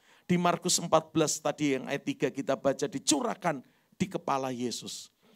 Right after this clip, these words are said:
Jangan bingung, yang betul yang mana, Pak? Dicurahkan di kaki atau di kepala? Diperkirakan itu Maria mencurahkan minyak narwastu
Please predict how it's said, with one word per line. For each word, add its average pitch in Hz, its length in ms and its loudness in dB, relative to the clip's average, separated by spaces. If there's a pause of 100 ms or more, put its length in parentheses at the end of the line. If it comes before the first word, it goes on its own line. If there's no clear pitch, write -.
(180)
Jangan 175 320 0
bingung, 156 480 -2 (480)
yang 175 160 -2
betul 180 320 0
yang 170 160 -2
mana, 165 320 -2
Pak? 120 240 -6 (400)
Dicurahkan 156 560 -2
di 156 160 -4
kaki 151 320 -4
atau 143 160 -2
di 117 160 -6
kepala? 120 480 -2 (640)
Diperkirakan 139 880 -4 (480)
itu 170 240 0
Maria 147 480 0
mencurahkan 151 640 -2
minyak 135 400 -4
narwastu 127 800 -2